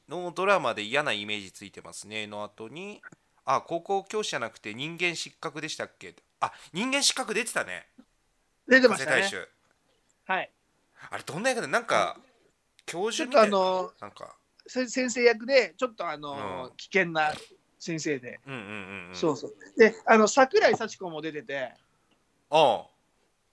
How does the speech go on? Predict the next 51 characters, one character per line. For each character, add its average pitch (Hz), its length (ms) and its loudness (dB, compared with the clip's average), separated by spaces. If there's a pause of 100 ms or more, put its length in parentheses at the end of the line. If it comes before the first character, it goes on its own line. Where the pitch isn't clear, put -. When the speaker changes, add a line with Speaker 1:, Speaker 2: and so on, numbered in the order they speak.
(440)
Speaker 2:
そ 262 100 0
れ 311 100 0
が 311 80 2
な 294 120 8
ん 254 40 -10
か 196 160 -2 (260)
婚 247 260 -8
約 240 220 -2
者 190 120 0
み 160 80 -6
た 147 80 -6
い 139 60 -6
な 131 60 -14
感 139 100 -12
じ 139 60 -10
だ 135 40 -6
っ - 40 -14
た 131 60 -20
の 110 80 -20
か - 60 -20
な。 - 60 -20 (720)
Speaker 1:
あ 240 400 10
あ、 226 40 4
そ 240 200 4
う 233 40 8
だ 220 100 8
わ。 220 60 10
Speaker 2:
だ 185 80 4
っ 180 40 -6
た - 60 -16
ん - 40 -20 (520)
だ 240 160 4
け 220 160 2
ど、 214 420 2
Speaker 1:
あ 107 280 0
あ。 208 40 -6
Speaker 2:
な 233 100 -4
ん 214 40 -10
か 175 140 -4
ね、 160 100 -10
ほ 180 80 -6
ら、 147 140 -6
あ 165 60 -8
れ 202 100 -6
っ - 20 -12
て 220 120 -14
さ、 170 300 0
堂 311 220 0
本 220 160 0
剛、 220 260 4
人 147 360 -8